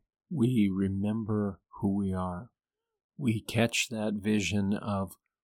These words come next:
what we are here to be, and then we step into it and live from it. This is what it is to be human, to go beyond our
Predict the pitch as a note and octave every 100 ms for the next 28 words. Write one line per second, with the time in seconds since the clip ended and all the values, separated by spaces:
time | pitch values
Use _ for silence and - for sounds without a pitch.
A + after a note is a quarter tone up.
0 | _ B2 B2 - A2+ G#2+ G#2+ G2+ G2 F#2
1 | - A#2 A#2 A2 - F#2+ A2+ A2+ G2 F2
2 | D#2+ _ _ _ _ _ _ - - -
3 | - C#3 G#2+ - A#2+ G#2 A2+ G#2+ A2+ -
4 | G#2 G2+ - _ _ _ A2 G2 F#2 F#2
5 | F2+ - - E2+ F2 E2+ _ _ _ _
6 | _ _ _ _ _ D3+ C3 A2+ - G#2
7 | - A2 G2 G2 F#2+ F#2 E2 - F2 F#2
8 | D#2+ G#2 G2+ F2+ F#2 - _ _ _ _
9 | _ - A2 B2 A2+ A2 A#2+ C#3+ A#2+ C3+
10 | C3 A2 G#2+ G#2 F#2+ F#2+ F2+ F2